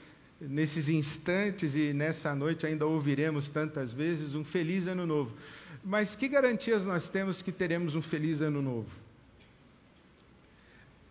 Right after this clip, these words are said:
Os pessimistas dirão, "Hum, sei não, vai ser um ano difícil." Os,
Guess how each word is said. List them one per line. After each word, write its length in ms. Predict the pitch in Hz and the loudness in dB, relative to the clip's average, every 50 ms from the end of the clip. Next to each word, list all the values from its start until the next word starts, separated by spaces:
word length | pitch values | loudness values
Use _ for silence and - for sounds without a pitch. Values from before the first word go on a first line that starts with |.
| - - - - - - - - _ - | -20 -20 -20 -20 -20 -20 -20 -20 _ -8
Os 440 | 151 151 151 151 151 147 - - - | -2 0 2 2 2 2 -2 -6 -8
pessimistas 960 | - - 180 170 - - 185 170 160 165 180 214 226 196 - - 214 185 165 165 | 0 2 2 2 2 2 2 2 4 4 4 4 4 2 0 0 0 0 0 2
dirão, 300 | 175 175 165 165 156 151 | 0 2 2 2 0 0
"Hum, 220 | 160 190 226 220 | 0 0 -2 -2
sei 280 | - - - 196 254 277 | -4 -2 -2 -2 0 0
não, 340 | 269 185 170 175 160 135 | 0 0 0 0 -2 -2
vai 180 | 123 139 147 156 | -2 -2 -2 -2
ser 400 | 151 - - - 170 175 247 285 | -4 -6 -6 -4 -4 -2 -2 -2
um 100 | 285 233 | 0 0
ano 160 | 247 285 311 | 0 0 -2
difícil." 720 | 311 339 320 - - 202 202 185 - - - - - - - - - - - - - - - - - - - - - - - - - - - - - - - - - - - - - - - - - - - - - - - - | -2 -2 -4 -2 0 0 0 0 0 -4 -8 -10 -12 -14 -18 -20 -20 -20 -20 -20 -20 -20 -20 -20 -20 -20 -20 -20 -20 -20 -20 -20 -20 -20 -20 -20 -20 -20 -20 -20 -20 -20 -20 -20 -20 -20 -20 -20 -20 -20 -20 -20 -20 -20 -12 -4
Os, 520 | 165 165 180 175 175 - - - - - | 0 2 2 2 2 -2 -6 -8 -10 -12